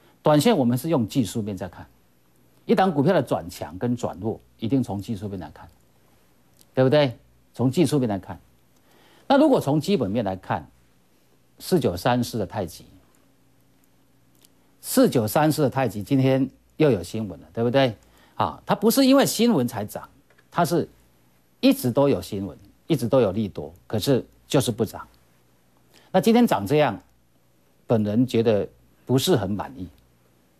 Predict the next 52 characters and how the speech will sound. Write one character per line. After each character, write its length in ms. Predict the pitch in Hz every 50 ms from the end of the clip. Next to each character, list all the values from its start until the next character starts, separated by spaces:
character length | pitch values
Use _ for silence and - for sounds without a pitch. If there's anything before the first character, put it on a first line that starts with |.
| _ _
而 120 | - 120 120
且 320 | 117 117 107 104 98 90 95 90 -
蛮 180 | 104 107 107 123 117
遗 180 | 117 107 117 113
憾 300 | 143 185 175 101 87 80
的。 120 | - - - _ _ _ _ _ _ _ _ _ _ _ _ _ _ _ _ _ _ _ _ _ _ _ _ _ _ _ _ _ _ _ _ _ _ _ _
因 80 | -
为 60 | 269 247
报 160 | 302 285 226
纸 140 | 147 147 135
跟 120 | 214 247
各 80 | 269 285
位 80 | 262 165
讲 180 | - 143 117 113
说 100 | - 185
它 120 | 175 202
可 120 | 196 -
以 60 | 156 139
赚， 320 | - - 165 143 110 92 - _ _ _ _ _ _ _ _ _ _
第 160 | - 220 233
一 60 | 247 226
季 120 | - 240
就 120 | 185 202
可 120 | 190 151 131
以 40 | 120
赚 200 | - 151 143 110
一 80 | 113
块 240 | 107 - 143 131 110
一， 280 | 95 95 110 107 104 104 - _ _ _ _ _ _ _
那 260 | - 143 143 127 123 107
我 180 | - 107 101
是 120 | 98 - 151
认 120 | 160 143
为 100 | 113 107
有 100 | 101 107
点 140 | 92 87 82
夸 320 | - - - 92 85 82
张 240 | 80 - - 73 73 73 78
了。 100 | 80 - _ _ _ _ _ _ _ _ _ _ _ _ _ _ _ _ _
因 100 | - 175
为 80 | 185
去 240 | 147 - - - 262
年 160 | 208 143 127
整 280 | 135 123 123 101 101 98
年 180 | 98 101 110 127
度 100 | 151 131
获 200 | 110 151 151 131
利 120 | 131 117
是 140 | 104 - 117
一 100 | - 98
块 280 | - - - 107 92
一， 200 | - 92 92 92